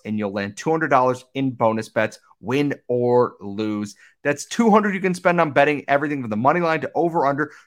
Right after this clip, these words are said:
to who you think is gonna hit the first home run in a game. All on an app that's safe, secure, and super easy to use. And when you win, you can get paid out instantly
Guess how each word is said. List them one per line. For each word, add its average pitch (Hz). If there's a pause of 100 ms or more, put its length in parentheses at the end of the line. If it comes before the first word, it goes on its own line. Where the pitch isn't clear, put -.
to 175
who 233
you 226
think 214
is 180
gonna 185
hit 180
the 180
first 170
home 170
run 143
in 139
a 127
game. 123 (440)
All 156
on 165
an 147
app 139
that's -
safe, 135
secure, 123
and 151
super 180
easy 147
to 123
use. 123
And 107
when 104
you 98
win, 147 (280)
you -
can -
get - (120)
paid 160
out 147
instantly 160